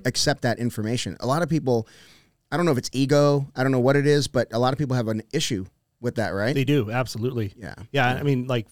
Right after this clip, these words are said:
Speaker 2: like you said, with grappling, I mean, we wrestled forever, but I
Speaker 1: Mm.
Speaker 2: still learn, even from people who wrestled, y-, you know, they didn't wrestle in college, but maybe they, they saw something, a little trick, or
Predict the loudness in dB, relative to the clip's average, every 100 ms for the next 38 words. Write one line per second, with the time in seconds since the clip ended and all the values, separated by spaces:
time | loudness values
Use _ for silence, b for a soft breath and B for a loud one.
0 | _ -8 -4 -4 -4 -6 -6 -4 -4 -4
1 | -4 -6 -4 -4 -4 -6 -10 -4 -4 -2
2 | -6 -2 -2 0 0 0 0 0 0 -2
3 | -4 -4 -4 -4 -2 -2 -2 -2 -4 -2
4 | -4 -4 b b b -8 -6 -4 -4 -2
5 | -2 0 0 -2 -4 -6 -4 -2 -2 -4
6 | -6 -4 -2 -2 -4 -4 -8 -6 -6 -4
7 | -6 -6 -6 -4 0 0 -2 -6 -4 -4
8 | -4 -12